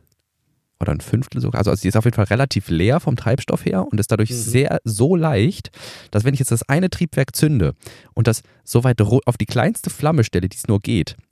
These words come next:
Speaker 1: dann würde meine Rakete wieder abheben.
Speaker 2: Ah, okay.
Speaker 1: Das heißt, was SpaceX mit den Falcon-Raketen macht, ist ein sogenannter, ja, ein Suicide Burner, also ein, äh, ein, ein, äh, eine Suizidzündung. <laughs> Ähm,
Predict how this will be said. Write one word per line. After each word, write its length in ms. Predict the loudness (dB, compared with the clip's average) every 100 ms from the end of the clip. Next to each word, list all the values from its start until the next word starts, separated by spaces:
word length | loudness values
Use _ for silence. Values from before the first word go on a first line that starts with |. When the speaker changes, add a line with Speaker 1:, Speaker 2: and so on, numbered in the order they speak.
| _
Speaker 1:
dann 120 | 2
würde 140 | 4 2
meine 180 | 0 -2
Rakete 280 | -2 -2 0
wieder 140 | 0
abheben. 360 | 0 0 0 -2 _ _ _ _ _ -10
Speaker 2:
Ah, 260 | -6 -4 -6
okay. 280 | -10 -12 -12 -14 _ -20 _ _ _ -4
Speaker 1:
Das 200 | -2 0
heißt, 380 | 0 0 0 -4
was 200 | -4 -4 -8
SpaceX 720 | -2 2 2 2 -2 -2 0
mit 140 | 2
den 160 | 2 0
Falcon-Raketen 960 | 0 0 0 0 0 -2 -4 -2 -2
macht, 240 | 0 -2 -2
ist 120 | 0
ein 120 | 0
sogenannter, 600 | 0 0 0 2 2 2 0
ja, 220 | 0 -2 -6 -12
ein 160 | -6 -6
Suicide 560 | 0 2 2 2 -2 2
Burner, 280 | 2 4 4
also 180 | 2
ein, 300 | 2 0 0
äh, 240 | 0 0 -2 -6 _ -20 -20 -20 _ _ _
ein, 220 | -6 -4
ein, 260 | -2 -2 -2
äh, 240 | -2 -4 -2
eine 160 | -2 2
Suizidzündung. 1040 | 2 0 -4 -6 -2 0 2 4 2 2 0
<laughs> 60 | 0 -2 -4 -20 -18 -20 -12 0
Ähm, 420 | 2 4 2